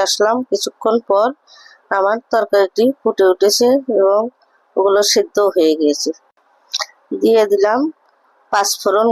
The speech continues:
গুঁড়ো, আর দিয়ে দিলাম এক চামচের মতো চিনি। নিরামিষ তরকারি চিনি দিলে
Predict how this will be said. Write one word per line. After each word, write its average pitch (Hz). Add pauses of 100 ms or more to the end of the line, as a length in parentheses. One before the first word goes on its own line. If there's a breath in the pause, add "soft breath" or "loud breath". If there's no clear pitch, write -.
গুঁড়ো, 214 (880)
আর 190 (120)
দিয়ে 214
দিলাম 202 (1080 soft breath)
এক - (100)
চামচের 208
মতো 185 (280)
চিনি। 175 (560 soft breath)
নিরামিষ 220 (140)
তরকারি 214 (680)
চিনি 220 (140)
দিলে 196